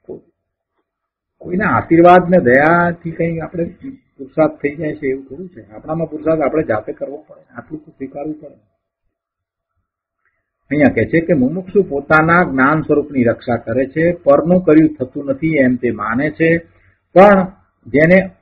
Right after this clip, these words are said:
અજ્ઞાનતા, મૂંઢતાની વહાલપ છે, તે પર વસ્તુમાં રાગ આદિ કસાય કરી રહ્યો છે. આત્મજ્ઞાનથી અજાણ જીવો નિત્ય અજ્ઞાન જ કરે છે.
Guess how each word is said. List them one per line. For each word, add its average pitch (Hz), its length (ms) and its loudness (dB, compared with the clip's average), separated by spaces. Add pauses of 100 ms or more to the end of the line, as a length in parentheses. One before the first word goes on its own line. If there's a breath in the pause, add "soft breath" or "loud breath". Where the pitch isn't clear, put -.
(120)
અજ્ઞાનતા, 156 760 2
મૂંઢતાની 143 720 2
વહાલપ 127 460 4
છે, 113 360 -4 (1160 loud breath)
તે 185 340 8
પર 170 320 6
વસ્તુમાં 170 720 0
રાગ 139 320 2
આદિ 156 260 2
કસાય 131 460 -2
કરી 117 240 -2
રહ્યો 107 280 -4
છે. 95 280 -20 (1400)
આત્મજ્ઞાનથી 165 1160 2 (300)
અજાણ 143 540 4
જીવો 131 480 0 (520)
નિત્ય 139 380 -8
અજ્ઞાન 131 540 0
જ - 60 -12
કરે 107 280 -4
છે. - 300 -20